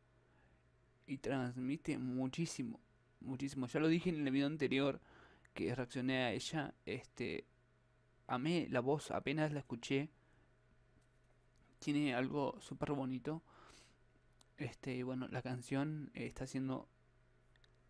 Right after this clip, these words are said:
súper, súper, súper hermosa. Este, y te hace sentir ese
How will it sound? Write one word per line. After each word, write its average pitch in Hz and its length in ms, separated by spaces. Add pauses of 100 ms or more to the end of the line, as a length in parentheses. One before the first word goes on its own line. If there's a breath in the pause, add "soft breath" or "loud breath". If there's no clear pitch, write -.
(280)
súper, 175 440 (100)
súper, 160 400
súper 139 260
hermosa. 135 580 (500 loud breath)
Este, 123 680 (1700)
y 127 380
te - 100
hace 143 160
sentir 139 520
ese 135 480